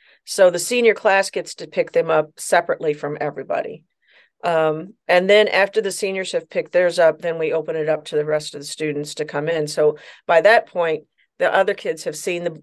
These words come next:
you know, the book as the seniors are leaving. And so they're all hyped about getting it.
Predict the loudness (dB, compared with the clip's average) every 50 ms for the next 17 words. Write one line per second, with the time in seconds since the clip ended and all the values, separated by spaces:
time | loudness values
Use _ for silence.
0 | _ -10 -6 -4 -2 -2 -4 -4 -2 -2 -2 -2 2 4 4 4 4 2 0 -2
1 | -4 -6 -6 -6 -6 -4 -2 -2 0 0 -2 0 0 0 0 0 -2 -2 -4 -4
2 | -4 -6 -8 -10 -8 -6 -6 -2 0 2 2 4 4 2 2 0 0 0 -2 -2
3 | -2 -4 -6 -4 -4 -6 -4 -2 -2 -2 -2 -4 -6 -8 -10 -10